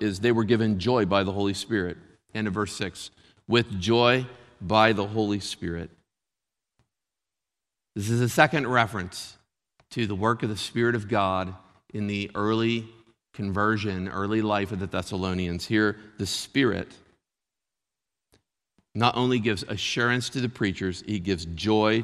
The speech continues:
to the hearers. Men and women, joy is a divine attribute.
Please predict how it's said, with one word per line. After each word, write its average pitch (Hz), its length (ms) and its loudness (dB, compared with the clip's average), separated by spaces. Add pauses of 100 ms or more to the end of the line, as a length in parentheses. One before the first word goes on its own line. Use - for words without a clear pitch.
to 120 120 -8
the 120 120 -6
hearers. 95 760 -8 (1160)
Men 123 100 0
and 123 60 2
women, 120 280 2
joy 101 640 2 (360)
is 110 260 0
a 107 120 -2
divine 104 640 0
attribute. 98 580 -6